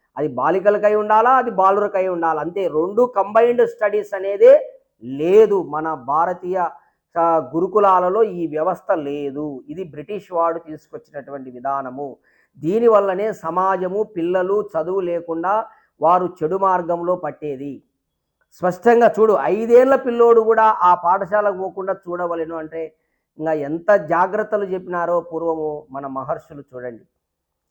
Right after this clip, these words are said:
ఇక "బాలబాలికలు బ్రహ్మచర్యమున ఉన్నంత కాలము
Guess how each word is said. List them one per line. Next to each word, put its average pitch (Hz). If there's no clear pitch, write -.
ఇక 190
"బాలబాలికలు 220
బ్రహ్మచర్యమున 226
ఉన్నంత 208
కాలము 190